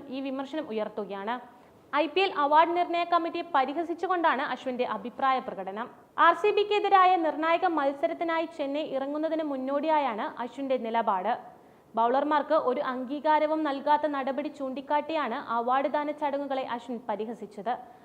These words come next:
പൊതുവെ ഉയർന്ന സ്കോറിംഗ് മത്സരങ്ങളാണ് ആദ്യ ദിനത്തിൽ തന്നെ കാണാൻ കഴിയുന്നത്. ഇതിന് പിന്നാലെയാണ് അശ്വിൻ വിമർശനവുമായി വന്നിരിക്കുന്നത്.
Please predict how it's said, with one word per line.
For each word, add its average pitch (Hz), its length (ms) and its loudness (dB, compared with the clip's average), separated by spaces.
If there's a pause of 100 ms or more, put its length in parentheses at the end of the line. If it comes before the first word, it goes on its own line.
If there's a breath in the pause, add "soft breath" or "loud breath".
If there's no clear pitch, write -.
(320 loud breath)
പൊതുവെ 403 340 8 (140)
ഉയർന്ന 339 380 4
സ്കോറിംഗ് 349 480 4
മത്സരങ്ങളാണ് 349 600 4 (200)
ആദ്യ 269 260 0
ദിനത്തിൽ 311 380 -2
തന്നെ 285 260 -2
കാണാൻ 220 300 -4 (100)
കഴിയുന്നത്. 190 400 -4 (500 loud breath)
ഇതിന് 269 240 0
പിന്നാലെയാണ് 285 580 2 (140)
അശ്വിൻ 285 320 -6
വിമർശനവുമായി 262 720 -2
വന്നിരിക്കുന്നത്. 196 520 -2